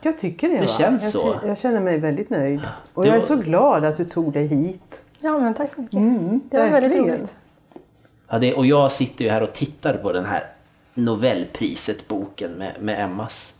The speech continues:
Speaker 2: novell i. Och den, eh, jag undrar, är det din, Agneta, eller?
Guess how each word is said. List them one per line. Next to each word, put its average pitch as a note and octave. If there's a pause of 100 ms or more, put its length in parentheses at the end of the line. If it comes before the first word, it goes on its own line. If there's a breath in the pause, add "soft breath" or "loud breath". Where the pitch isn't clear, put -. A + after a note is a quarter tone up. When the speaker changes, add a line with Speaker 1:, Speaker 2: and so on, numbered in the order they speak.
Speaker 2:
novell E2+
i. G2
Och G2
den, G2+
eh, G2+ (1000 loud breath)
jag G#3+
undrar, A2
är C#3+
det G3
din, F#3+
Agneta, -
eller? -